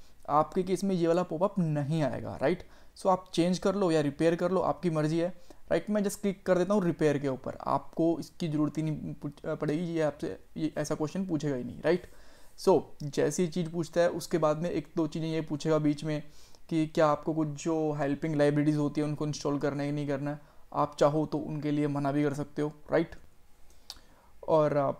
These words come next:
ये एक स्टेप चल रहा है। देखो, अभी के लिए एक आपका स्पेस वगैरह देख रहे हैं, कितना स्पेस मुझे चाहिए होता है और कितना इसके अंदर है।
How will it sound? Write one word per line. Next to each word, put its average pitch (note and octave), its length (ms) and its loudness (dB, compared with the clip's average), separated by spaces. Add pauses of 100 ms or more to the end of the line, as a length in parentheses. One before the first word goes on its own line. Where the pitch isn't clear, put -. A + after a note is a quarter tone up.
(140)
ये F#3 240 -4
एक G#3 160 4
स्टेप G3 200 4
चल G#3 100 4
रहा F#3 100 4
है। G3+ 60 2
देखो, F#3+ 140 4
अभी F3 280 2
के F3+ 100 4
लिए F#3 180 6
एक F3+ 200 -6
आपका D#3+ 420 4
स्पेस D#3 380 0
वगैरह D#3 180 6
देख D#3 160 4
रहे D#3+ 80 2
हैं, D3+ 100 0
कितना D3+ 220 -2
स्पेस D3 320 -4
मुझे D3+ 120 -4
चाहिए C#3+ 260 0
होता D3 240 0
है C#3 60 4
और C#3+ 120 0
कितना C#3+ 260 -4
इसके C#3 220 -4
अंदर C#3+ 200 0
है। C#3 300 -2